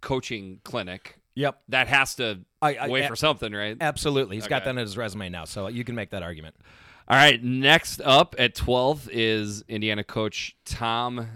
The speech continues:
Speaker 1: Allen. Um, we had these two flip-flopped, our next two coaches. I had, uh, uh, Allen at twelve. You had him at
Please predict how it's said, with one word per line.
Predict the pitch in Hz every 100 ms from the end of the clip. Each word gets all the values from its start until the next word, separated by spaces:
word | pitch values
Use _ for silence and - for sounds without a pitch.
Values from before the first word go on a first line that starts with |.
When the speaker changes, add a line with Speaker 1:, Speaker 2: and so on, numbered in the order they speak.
| -
Speaker 1:
Allen. | 110 110 120 127 135 - _
Um, | 107 104 104 101 98 95 98 _ _ -
we | 110 107 104 98
had | 104 110
these | 113 -
two | 127
flip-flopped, | 120 120 117 117 110 120
our | 101
next | 101 104 -
two | 110
coaches. | - 107 - 113 107
I | 95
had, | 101 98 98
uh, | 101 95 92 92 92 -
uh, | 92 92 101
Allen | 104 104 95
at | 90
twelve. | - 110 104 101
You | 104
had | 101 95
him | 95
at | 92